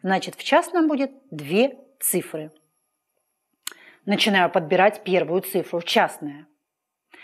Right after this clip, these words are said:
Для этого попробую тридцать разделить на четыре, чтоб мне было попроще. И понимаю, что, э, ближайшее, э, число двадцать восемь.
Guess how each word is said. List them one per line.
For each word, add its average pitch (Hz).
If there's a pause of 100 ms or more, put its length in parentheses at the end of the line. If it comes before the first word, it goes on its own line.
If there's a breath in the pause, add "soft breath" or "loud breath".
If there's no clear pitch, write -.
(260 loud breath)
Для 208
этого 233
попробую 220
тридцать 285 (140)
разделить 190
на 226
четыре, 220 (240)
чтоб -
мне 202
было 185
попроще. 180 (340 soft breath)
И -
понимаю, 202
что, 262 (300 loud breath)
э, 196
ближайшее, 185 (280 soft breath)
э, 175
число 240
двадцать 175
восемь. 170